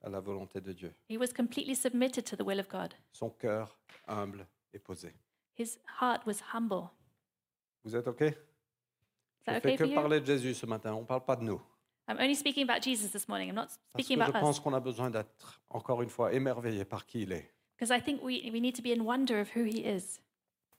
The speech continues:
Speaker 1: Alors Pilate rentra dans le prétoire, appela Jésus et lui dit, « Es-tu le roi des Juifs ? » Jésus r-, répondit, «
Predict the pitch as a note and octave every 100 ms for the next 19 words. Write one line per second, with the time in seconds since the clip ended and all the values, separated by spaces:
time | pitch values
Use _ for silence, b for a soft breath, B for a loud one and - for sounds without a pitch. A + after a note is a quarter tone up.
0 | _ _ _ - A2 A#2+ - D3+ D#3 D#3
1 | - - _ G#2+ D3 D3+ D3+ C#3+ C3+ C3
2 | - C3+ C3 A#2+ G#2 - _ _ _ _
3 | _ _ _ _ _ _ _ _ C#3 C#3
4 | C#3 B2 C3+ A2+ A#2+ - - B2 A2+ A#2
5 | A2+ A2+ D3+ D3 - D#3+ D3 B2+ C#3 C#3
6 | C#3 D3 D3 - - _ _ _ _ _
7 | _ _ _ _ _ _ - A2 A#2 A#2
8 | B2+ A2+ - A2+ A#2 - A2 G#2+ G#2